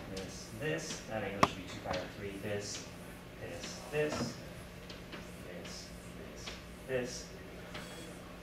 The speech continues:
this. Okay. So now I'm doing pretty good. Now I need to, uh, now I'm gonna run out of space altogether. Um, but what, what should happen, the point is now I'm not gonna flip around back. This thing's just gonna keep going flat.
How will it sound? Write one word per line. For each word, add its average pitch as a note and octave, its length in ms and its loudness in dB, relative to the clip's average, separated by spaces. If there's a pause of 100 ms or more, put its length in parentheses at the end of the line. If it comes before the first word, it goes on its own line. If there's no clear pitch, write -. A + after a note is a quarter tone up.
(400)
this. - 380 4 (200)
Okay. A2+ 280 8 (360)
So - 240 12
now B2+ 480 12 (260)
I'm A2+ 180 4
doing B2 260 10
pretty B2+ 180 6
good. C3+ 300 12
Now C3 160 12
I C3 80 12
need B2 220 10
to, A2+ 300 10
uh, G#2 280 10
now A#2+ 140 10
I'm A2 80 10
gonna G#2 120 8
run G#2 180 6
out G2 200 6
of - 40 -4
space - 440 0
altogether. - 520 4 (960)
Um, G2 300 8 (300)
but - 120 8 (220)
what, C#3+ 240 12
what D3+ 160 12
should - 140 6
happen, D#3+ 240 12
the C3+ 60 8
point F#3+ 200 12
is D#3 140 12
now E3 180 12
I'm C#3+ 160 12
not C#3+ 240 12
gonna C3 140 10
flip D3 340 8
around A#2 340 10
back. - 300 12
This C3+ 140 8
thing's B2 200 10
just A2+ 140 6
gonna A2 120 4
keep - 200 0
going - 220 6
flat. - 340 10